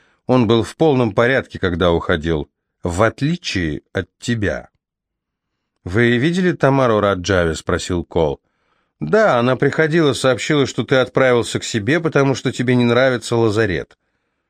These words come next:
«Не понимаю, что с вами, мальчиками, не так. Во всей школе нет более безопасного места, чем лазарет. Наши элементали это гарантируют». Кол обеспокоенно оглянулся.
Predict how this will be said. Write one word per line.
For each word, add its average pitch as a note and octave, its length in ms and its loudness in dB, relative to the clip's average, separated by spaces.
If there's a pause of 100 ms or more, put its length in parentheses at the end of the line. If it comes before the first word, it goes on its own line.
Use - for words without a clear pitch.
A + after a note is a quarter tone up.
(140)
«Не D3+ 160 2
понимаю, A#3 500 2
что - 220 -4
с - 100 -8
вами, A#2+ 240 2
мальчиками, A#2 540 0
не A#2 160 0
так. - 240 -6 (640)
Во A#2+ 120 2
всей A3 240 -2
школе A3 440 0
нет E3 180 2
более C#3 480 0
безопасного G#2+ 760 0
места, C#3+ 360 0
чем D3+ 320 0
лазарет. D3 560 0 (580)
Наши A2+ 540 0
элементали A2 800 2
это B2 280 -4
гарантируют». A#2+ 1000 -2 (580)
Кол F#2+ 260 2
обеспокоенно F#2 760 -2
оглянулся. F#2 760 -2